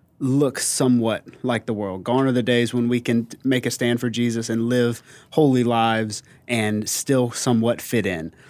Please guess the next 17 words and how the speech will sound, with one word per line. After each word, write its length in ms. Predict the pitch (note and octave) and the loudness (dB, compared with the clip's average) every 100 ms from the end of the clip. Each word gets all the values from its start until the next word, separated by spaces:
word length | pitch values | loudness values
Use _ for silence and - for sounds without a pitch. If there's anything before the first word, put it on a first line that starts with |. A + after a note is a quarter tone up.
| - - | -10 0
And 100 | C3 | 4
I 80 | B2+ | 4
assume, 540 | C3 - C4 F3+ C3+ | 2 2 4 4 2
Greg, 460 | A#2 A#2+ A2+ C#3+ - | 2 2 2 -2 -4
uh, 200 | B2 A#2+ | -2 -2
you 140 | - B2 | 0 0
know, 140 | A2 | 2
you 180 | A2 A#2 | 0 0
were 100 | A#2+ | -2
born 440 | G#2+ A2+ A2+ A2 - _ - | 0 0 0 -2 -6 _ -12
well 320 | C3 C3 B2 | -2 0 2
before 260 | A2+ - G#2+ | 0 -2 0
I 120 | G#2 | 0
was. 260 | A2 A2 - - - - | 0 -2 -4 -16 -20 0
Back 260 | F#3 F3 C#3 | 2 2 2
then, 380 | E3+ D#3 C3+ C3+ | 4 6 4 4
uh, 380 | C3 B2 A#2+ | 2 4 2